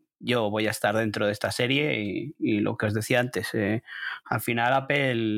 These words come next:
no nos da tregua. Eh, <laughs>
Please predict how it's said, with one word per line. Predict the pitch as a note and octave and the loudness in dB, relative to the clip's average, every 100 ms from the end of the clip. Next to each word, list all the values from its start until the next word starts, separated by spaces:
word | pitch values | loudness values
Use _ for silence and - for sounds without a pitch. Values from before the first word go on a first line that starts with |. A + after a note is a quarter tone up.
| G#2+ | 0
no | B2+ C3+ | 0 0
nos | C3+ C3 | 2 2
da | B2 | 2
tregua. | B2+ D3 A2+ G#2+ - _ - | 2 2 0 -4 -10 _ -2
Eh, | C#3+ G#2+ A2 - _ _ _ _ _ _ _ _ - - | 0 2 -2 -4 _ _ _ _ _ _ _ _ -12 -6
<laughs> | - C3+ - | 0 0 0